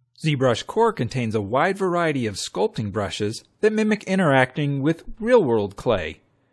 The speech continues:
Add, subtract, carve, and sculpt with the help of the Intuos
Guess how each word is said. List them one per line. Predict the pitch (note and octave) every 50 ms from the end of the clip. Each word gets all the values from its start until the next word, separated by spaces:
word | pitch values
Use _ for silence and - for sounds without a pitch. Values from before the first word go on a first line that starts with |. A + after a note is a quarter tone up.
| _ _ _ _ _ _ _
Add, | - A#2 A#2 A#2+ B2+ C3+ C#3+ D3
subtract, | - - E3 - - - A#2+ A2 A#2 B2 C3+ - - - _
carve, | - - D3+ D#3+ F3+ C#3 G#2+ G#2+ G#2
and | A2+ G2+
sculpt | - - - - G#3 G#3 D3+ G#2+ - - - - _ _ _ _ _ _ _
with | - F#3+ F#3+
the | - F#3
help | D3 E3+ D#3+ D#3+ D#3+ E3+
of | C3+ A#2
the | B2+ A#2+ -
Intuos | G3+ A#3+ A#3 - D#3 B2 A2 G2+ F#2+ F#2